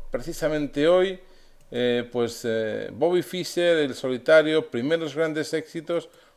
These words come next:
Podéis leer el libro y, bueno, en medio del libro, pues, van apareciendo partidas, eh, que él ha ido disputando,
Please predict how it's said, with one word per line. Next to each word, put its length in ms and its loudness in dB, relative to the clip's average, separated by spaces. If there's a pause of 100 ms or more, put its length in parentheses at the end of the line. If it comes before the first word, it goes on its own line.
(100)
Podéis 320 2
leer 220 8
el 140 4
libro 460 2 (400)
y, 100 -6
bueno, 380 2
en 100 0
medio 280 2
del 180 4
libro, 500 2 (220)
pues, 180 -4
van 200 -2
apareciendo 760 2
partidas, 840 6 (460)
eh, 560 0
que 280 6
él 60 12
ha 80 12
ido 180 4
disputando, 880 4